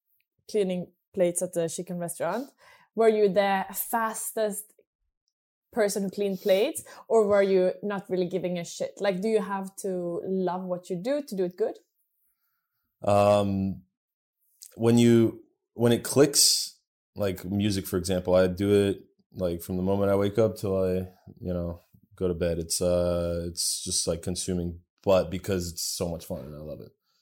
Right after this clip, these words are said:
Speaker 2: The, the jobs I didn't wanna do, I was a great, like,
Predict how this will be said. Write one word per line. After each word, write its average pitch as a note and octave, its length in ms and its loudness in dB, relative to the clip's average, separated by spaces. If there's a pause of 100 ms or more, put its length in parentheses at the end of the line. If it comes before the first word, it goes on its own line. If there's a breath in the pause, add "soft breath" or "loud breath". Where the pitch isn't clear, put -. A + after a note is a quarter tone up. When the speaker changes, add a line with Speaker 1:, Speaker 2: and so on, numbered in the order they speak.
(680)
Speaker 2:
The, G2 800 0 (140)
the G#2 120 -4
jobs G#2 320 2
I G#2 60 0
didn't G2+ 300 0
wanna B2+ 180 2
do, C#3+ 360 -2 (580)
I F#2+ 100 -2
was G2 800 -4 (360)
a F#2+ 60 -10
great, F#2+ 560 -2
like, F2 320 -2